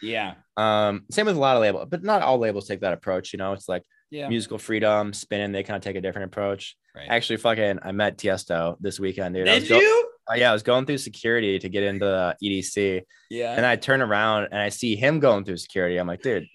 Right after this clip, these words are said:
Speaker 2: fucking Tiesto has to go through security."
Speaker 1: <laughs>
Speaker 2: And, uh,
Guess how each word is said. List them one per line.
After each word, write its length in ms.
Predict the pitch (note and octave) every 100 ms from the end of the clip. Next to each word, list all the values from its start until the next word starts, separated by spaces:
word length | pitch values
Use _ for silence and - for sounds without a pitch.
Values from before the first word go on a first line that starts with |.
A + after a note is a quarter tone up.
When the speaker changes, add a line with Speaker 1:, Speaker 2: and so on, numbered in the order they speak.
| _ -
Speaker 2:
fucking 260 | B2+ C3 A2+
Tiesto 380 | A#2 C3 D3+ C3
has 140 | A#2
to 40 | A2+
go 100 | A#2
through 120 | A#2
security." 480 | G2 - A#2+ C#3 - - -
Speaker 1:
<laughs> 340 | - - D4+
Speaker 2:
And, 320 | B2+ B2+ B2
uh, 420 | A#2+ A2+ G#2+ G2+